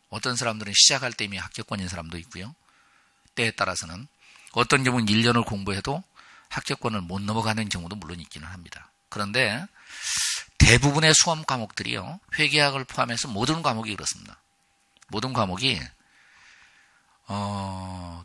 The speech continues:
기본 실력을 갖추는 데, 그러니까 문제반을, 문제, 문제풀이를 넘어갈 수 있는, 그러니까 문제를 접근해서 해결할 능력을 키우기 전 단계, 그걸 우리가 기본 과정이라고 이름을 붙인다면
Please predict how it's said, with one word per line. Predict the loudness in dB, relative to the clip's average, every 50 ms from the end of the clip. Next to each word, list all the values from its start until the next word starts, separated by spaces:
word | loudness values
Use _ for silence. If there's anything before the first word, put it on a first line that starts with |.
| -12 -8 -6
기본 | -4 -4 0 2 4 4 4 4 6
실력을 | 6 6 6 4 2 -2 -2 0 0 -2
갖추는 | -2 -2 -4 -4 -4 -6 -6 -8
데, | -10 -10
그러니까 | -10 -10 -10 -8
문제반을, | -6 -4 -4 -2 0 2 2 2 2 0 -2 -2 -2 -4 -4 -4 -4 -4 -6 -8 -10 -12 -14 -16 -18 -20 -20 -16
문제, | -10 -8 -6 -4 -2 -4 -4
문제풀이를 | -2 -2 -2 -2 -2 -2 -2 -4 -6 -6 -4 -2 -2
넘어갈 | -2 -2 -2 -2 -2 -2 -2 -2
수 | -2 -4
있는, | -4 -6 -10 -10 -12 -16 -20 _
그러니까 | -16 -14 -12 -8 -8 -6
문제를 | -6 -6 -6 -4 -2 -2 -2 -2 0 0
접근해서 | 0 0 0 -4 -8 -6 -4 -4 -2 -2 -4
해결할 | -4 -6 -6 -6 -4 -4 -4 -4 -4
능력을 | -6 -8 -8 -6 -6 -6 -6 -6 -8 -6 -2
키우기 | 0 0 0 0 -2 -4 -4 -2 -2
전 | -2 -2 -2 -4 -4
단계, | -2 -2 -2 -4 -6 -10 -10 -12 -14 _ _ -20 -20 -20 -20 -20 -18 -14
그걸 | -10 -8 -6 -6
우리가 | -6 -6 -4 -6 -6 -6 -8 -12 -12 -12 -12 -12 -14 -16 0 _
기본 | 4 4 4 4 0 0 2
과정이라고 | 4 4 4 4 0 -4 -6 -6 -8 -8 -8 -12 -12
이름을 | -10 -10 -8 -8 -8 -8
붙인다면 | -4 -4 -4 -4 -4 -8 -10 -8 -6 -4 -4 -6 -8